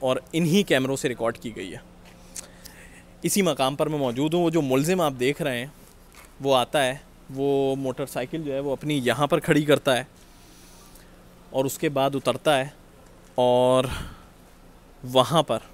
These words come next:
आप थोड़ा सा आएंगे, चार पाँच कदम लेने के बाद इस मकाम पर आके वो खातून को पकड़ने की कोशिश करता है। बहुत अफसोसनाक, बहुत घटिया हरकत उस लड़के की जानिब से की गई।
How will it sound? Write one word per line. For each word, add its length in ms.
आप 200
थोड़ा 140
सा 100
आएंगे, 200
चार 260
पाँच 720
कदम 240
लेने 260
के 100
बाद 340
इस 140
मकाम 280
पर 140
आके 280
वो 60
खातून 440
को 100
पकड़ने 380
की 80
कोशिश 340
करता 260
है। 100
बहुत 160
अफसोसनाक, 560
बहुत 280
घटिया 500
हरकत 300
उस 140
लड़के 220
की 80
जानिब 220
से 120
की 220
गई। 160